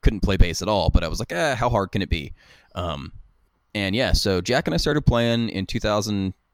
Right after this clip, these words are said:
one or two thousand two, and, uh, we never stopped. And Horse Burner started in two thousand and eight. Uh, the band that we had had together previously, To Kill or Cure, um, it was a metalcore band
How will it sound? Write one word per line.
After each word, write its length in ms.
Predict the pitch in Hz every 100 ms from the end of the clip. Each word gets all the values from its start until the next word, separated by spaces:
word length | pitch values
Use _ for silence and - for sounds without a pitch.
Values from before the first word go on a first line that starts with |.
| _
one 240 | - 92 98
or 40 |
two 100 | 113
thousand 300 | 107 98 101 -
two, 380 | 95 90 85 - - - _ _ _
and, 440 | 95 92 90 87 82
uh, 340 | 82 76 71 - - _ _ _
we 120 | 95 104
never 200 | 110 101
stopped. 560 | - 98 92 - - - _
And 140 | 101 98
Horse 280 | 170 190 -
Burner 260 | - 185
started 340 | - 175 180 160
in 100 | 113
two 180 | 139 127
thousand 380 | 117 123 110
and 100 | 90 -
eight. 260 | 104 196 - _ _ _ _ _ _
Uh, 420 | 101 90 87 82 - _
the 100 | 110
band 240 | 123 156 139
that 60 |
we 100 | 120
had 80 | 107
had 300 | 113 101 101
together 400 | - 104 95 90
previously, 680 | 85 - 202 143 - 104 95
To 140 | - -
Kill 180 | 135 120
or 100 | 95
Cure, 520 | 113 113 110 127 - -
um, 400 | 90 78 73 87 - _ _ _ _ _
it 60 | 113
was 80 | 104
a 40 |
metalcore 420 | 90 98 95 101
band 460 | 95 92 90 87